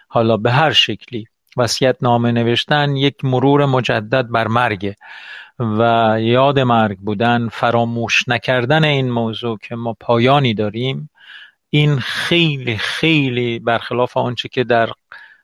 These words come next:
نگاه اول به نظر می‌رسه، بسیار سازنده و مؤثر هست و در حقیقت درک ارزش‌ها، درک اندازهٔ ارزش‌ها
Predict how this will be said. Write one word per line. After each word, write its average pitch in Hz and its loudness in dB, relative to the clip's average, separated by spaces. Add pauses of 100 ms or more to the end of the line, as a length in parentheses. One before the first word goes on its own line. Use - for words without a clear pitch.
(180)
نگاه 123 2
اول 104 2
به 101 -4
نظر 104 0
می‌رسه، 104 0 (140)
بسیار 139 2 (680)
سازنده 110 -2
و 127 0
مؤثر 107 -2
هست - -10 (480)
و 110 2 (960)
در 123 2
حقیقت 117 0
درک 160 2
ارزش‌ها، 123 2
درک 135 -2
اندازهٔ 120 2
ارزش‌ها 127 0